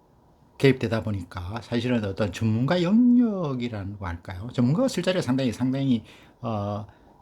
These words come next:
뭐랄까, 상당히 그 좁아진 상태라고 할 수가 있죠. 실제로 그렇게 느끼고요. 아, 그렇다면은 과연 이,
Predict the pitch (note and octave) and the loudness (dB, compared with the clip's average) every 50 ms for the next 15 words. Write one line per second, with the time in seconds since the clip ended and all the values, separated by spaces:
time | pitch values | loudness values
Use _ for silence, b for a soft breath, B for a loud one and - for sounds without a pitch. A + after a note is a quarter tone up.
0 | _ - G#2+ G#2 G2 - - G#2 G2 F2+ F2 F2 E2+ - - _ _ _ _ _ | _ -6 -4 -4 -4 -4 -2 -2 -2 -2 -4 -8 -14 -16 -20 _ _ _ _ _
1 | _ - - - B2 C3 C3+ C3+ C3+ B2 A2 A2+ A2 G#2 - - _ _ _ _ | _ -18 -6 -2 0 2 4 4 4 4 2 2 0 -2 -6 -12 _ _ _ _
2 | - C#3+ D#3+ - B3 A3 F3+ B2 B2+ C3+ C3 G#2 G2 G2 F#2 - - A#2+ A#2 A2 | 2 4 6 8 6 6 6 4 4 2 2 2 -2 -4 -6 -6 -4 -4 -4 -4
3 | A2 A2 G#2+ G#2 G#2 G#2+ G2 G2+ G2+ G2+ F#2 A#2 B2 A#2 - - G#2+ G2+ F#2+ F#2+ | -4 -4 -4 -6 -6 -8 -8 -8 -8 -8 -6 -6 -6 -6 -6 -6 -4 -4 -4 -6
4 | F#2+ F#2 F#2+ - A#2 A2+ G#2 A2 C3 D#3+ E3 - C#3 A2 - - F#3 - F#3+ C#3+ | -6 -8 -8 -6 -6 -6 -6 -6 -6 -6 -6 -4 -4 -4 -2 -2 0 0 -2 -2
5 | - - - G#2+ G2+ C3+ C3+ - - D3 G2+ F#2+ F#2 F2 F#2+ C3 D3+ - - - | -2 -2 -2 -2 -2 -2 -4 -2 -2 -4 -2 -4 -4 -6 -6 -8 -8 -12 -16 -20
6 | - - - - - - - B B B B B B B B B B - - - | -20 -20 -20 -20 -20 -20 -20 B B B B B B B B B B -20 -20 -20
7 | - - - - - F#3+ - - A3+ A#3+ - - F4 G4 E4+ A#3+ F3 C#3 C3 C3+ | -20 -20 -10 -2 0 2 4 6 6 6 4 2 0 2 4 4 6 4 4 4
8 | C#3+ B2 A2 G#2 - A#2 A#2 C3 F3 G3+ G3 D3 B2+ C#3 B2+ | 2 2 0 0 0 2 4 4 4 4 4 2 2 0 -2